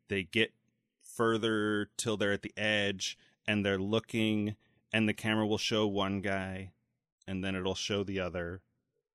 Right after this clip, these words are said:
and then it'll show the third, and then a wide shot,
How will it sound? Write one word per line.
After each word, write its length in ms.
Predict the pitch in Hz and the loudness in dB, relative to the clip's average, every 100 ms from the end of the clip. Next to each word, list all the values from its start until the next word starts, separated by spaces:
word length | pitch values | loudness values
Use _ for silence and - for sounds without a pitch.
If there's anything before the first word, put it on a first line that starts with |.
| _ - | _ -6
and 160 | 98 98 | -2 0
then 120 | 98 | 2
it'll 160 | 92 95 | 2 0
show 220 | - 101 | 0 -2
the 80 | 98 | -2
third, 640 | - 104 92 90 87 85 - _ _ - - _ _ _ _ _ _ _ | -4 -2 0 -2 -4 -6 -12 _ _ -20 -20 _ _ _ _ _ _ _
and 180 | 101 98 | -4 -2
then 140 | 95 98 | 0 0
a 60 | |
wide 400 | 95 92 90 90 | 2 2 0 0
shot, 560 | - 92 87 87 - | -2 -2 -2 -4 -8